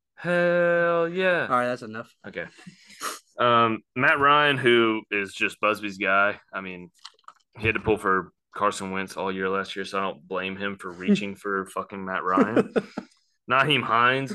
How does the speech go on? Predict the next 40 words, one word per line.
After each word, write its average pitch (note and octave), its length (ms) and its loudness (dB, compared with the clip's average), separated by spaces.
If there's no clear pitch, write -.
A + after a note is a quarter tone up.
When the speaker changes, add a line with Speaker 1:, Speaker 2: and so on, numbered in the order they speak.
Speaker 1:
another G#2 440 0
reach. C3 340 0
Speaker 2:
I A3+ 320 6
here, G3 340 4
let E3+ 160 4
me G3+ 80 8
explain G3+ 340 4
Nyheim F#3+ 300 0
Hines E3+ 320 -6
too. B2+ 180 -6
So D#3 240 4
I G3 420 6
am G3+ 300 2
pretty A#3 920 -4
plugged F#3+ 380 6
into D#3+ 800 -2
Colts - 600 -2
Speaker 1:
I G3+ 180 -2
Speaker 2:
stuff, C#3+ 200 2
Speaker 1:
agree. G#2 200 0
Speaker 2:
right? C3 240 2
Speaker 1:
Yeah. G2 180 -6
He's F#3 100 0
Speaker 2:
If F3+ 80 2
Speaker 1:
a F#3+ 40 6
Speaker 2:
I A3 120 10
Speaker 1:
third. C#4+ 100 4
Speaker 2:
took C#4 280 6
Nyheim G3+ 400 4
Hines, F3+ 380 2
who E3+ 120 0
is D3 220 -6
absolutely A#3+ 680 2
a G3 60 6
backup F3+ 460 2
to D#3 60 -20
Jonathan D3 340 -4
Taylor C3 400 -4
that B2+ 180 -4
early, D3 400 -2